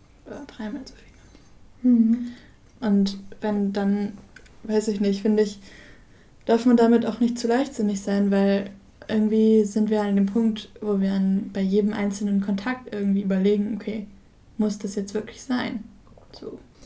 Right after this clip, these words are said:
Speaker 2: Ja, und es ist auch was anderes, wenn ich jetzt sage, "Okay, ich hab jetzt hier meine Liste mit den vier Leuten oder fünf Leuten, die ich treffen möchte." Und dann war es mir auch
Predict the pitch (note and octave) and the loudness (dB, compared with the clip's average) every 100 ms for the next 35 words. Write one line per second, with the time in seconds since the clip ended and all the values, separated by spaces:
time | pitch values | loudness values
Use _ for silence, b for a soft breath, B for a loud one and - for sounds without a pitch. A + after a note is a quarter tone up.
0 | B - A#3+ A#3+ A#3+ A#3 A#3 - C#4+ C#4+ | B -10 -2 2 2 2 0 -2 -4 -4
1 | C#4 A#3 - B3 C#4 A#3 A#3+ A#3+ - A#3+ | -2 -4 -2 2 2 2 -2 -4 -4 0
2 | A3+ A3+ A3+ - G#3+ A3 A3+ B3 B3+ - | 0 0 -6 -4 -4 0 0 0 -4 -10
3 | - A3+ A3+ A3+ G#3+ A3+ A#3 - A3+ A3+ | -10 -10 -8 -8 -4 -4 -6 -10 -8 -8
4 | A3 A3 A3 - - A3+ G#3+ G#3 G#3 A3+ | -4 -6 -6 -8 -4 -4 -4 -6 -4 -4
5 | A#3+ - B3 C#4 C#4 A#3+ A#3+ A3 G#3+ G#3 | -4 -6 -4 -4 -4 -6 -4 -4 -4 -6
6 | A3 A3+ - - A3 G#3+ G#3+ G#3 G#3 A3 | -6 -8 -12 -6 -4 -4 -6 -6 -6 -6
7 | A#3 A#3 A#3 A#3+ A#3+ B B B B - | -2 -2 0 -4 -10 B B B B -2
8 | A#3 G#3 G#3 A3 A3 - A3+ A3+ A#3+ C4 | -2 -2 -4 -4 -4 -4 -2 -2 -2 -2
9 | C4+ C4+ B B B B - A#3+ A#3 - | -2 -4 B B B B -8 -4 -4 -4
10 | - B3 A#3+ A#3 A3 A3+ - - C#4 D4+ | -6 -6 0 2 4 2 -2 -6 -6 -8
11 | B B B B - A#3+ A#3 A3+ A#3 A3+ | B B B B -2 2 4 4 2 0
12 | - A3+ A#3+ C4 B3+ B3 A3+ A3 | -6 -6 -4 -4 -2 -2 -2 -8